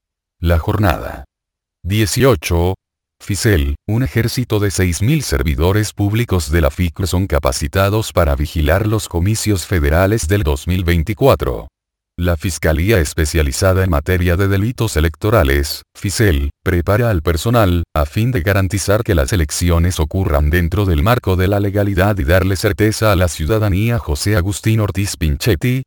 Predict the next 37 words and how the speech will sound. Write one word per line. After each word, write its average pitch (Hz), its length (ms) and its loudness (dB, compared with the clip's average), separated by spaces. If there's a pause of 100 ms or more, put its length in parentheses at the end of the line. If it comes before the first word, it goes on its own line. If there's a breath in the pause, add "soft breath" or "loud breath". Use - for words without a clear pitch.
titular 104 440 0
de 113 120 0
la 71 120 2
ficel, 78 520 0 (120)
detalló 90 560 0
que 107 120 -2
la 80 120 2
capacitación 80 840 -2
se 101 160 -4
realiza 90 560 0
a 87 60 2
través 71 380 0
de 90 100 0
cursos 101 480 -2
en 98 180 2
línea 95 320 0
para 92 200 0
funcionarios 101 720 -2
de 95 120 2
la 82 200 2
F 98 260 -2
G 82 280 0
R, 78 360 2 (120)
y 92 120 -2
se 104 300 -2
extiende 113 500 -2
de 78 140 2
otros 87 360 -2
organismos 104 600 0
e 98 80 2
instituciones, 85 1040 0 (120)
como 90 280 0
el 80 100 0
Centro 90 400 0
Nacional 80 500 2
de 73 120 0
Planeación, 87 800 2